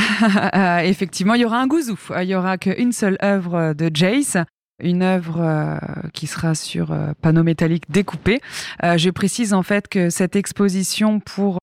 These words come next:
la plupart, euh, pas tous, hein, mais, euh, la plupart de, des œuvres qui vont être exposées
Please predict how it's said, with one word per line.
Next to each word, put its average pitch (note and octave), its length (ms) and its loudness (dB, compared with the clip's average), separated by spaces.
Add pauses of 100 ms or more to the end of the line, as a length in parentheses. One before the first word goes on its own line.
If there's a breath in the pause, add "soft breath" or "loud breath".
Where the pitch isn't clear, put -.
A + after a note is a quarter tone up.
la E3 160 2
plupart, F#3 720 0
euh, D#3+ 240 0
pas F#3 180 2
tous, - 360 -4
hein, F3 100 4
mais, E3+ 240 2
euh, E3 240 0
la D#3+ 100 0
plupart F#3 400 -2
de, D#3+ 240 -4
des D#3+ 300 0
œuvres F3 180 0
qui - 140 -6
vont E3+ 100 0
être F3 140 2
exposées F3+ 400 0